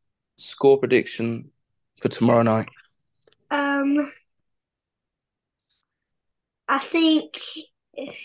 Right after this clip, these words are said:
Speaker 2: I think it could be two one.
Speaker 1: Is that to us or to Tottenham?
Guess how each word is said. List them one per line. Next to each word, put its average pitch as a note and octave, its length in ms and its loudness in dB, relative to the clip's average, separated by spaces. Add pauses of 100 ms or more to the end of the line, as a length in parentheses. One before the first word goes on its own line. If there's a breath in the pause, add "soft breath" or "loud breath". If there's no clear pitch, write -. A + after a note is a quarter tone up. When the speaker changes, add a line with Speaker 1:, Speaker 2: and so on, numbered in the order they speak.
(3000 loud breath)
Speaker 2:
I C#4+ 120 2
think - 300 -10 (160)
it D4+ 400 0
could C#4 180 2
be C#4+ 320 2 (960)
two F4 560 2
one. C4+ 380 0 (1600)
Speaker 1:
Is - 80 -2
that C3+ 140 2
to D#3+ 160 4
us E3+ 160 2
or D3+ 60 0
to C#3 140 -10
Tottenham? G#2 400 -2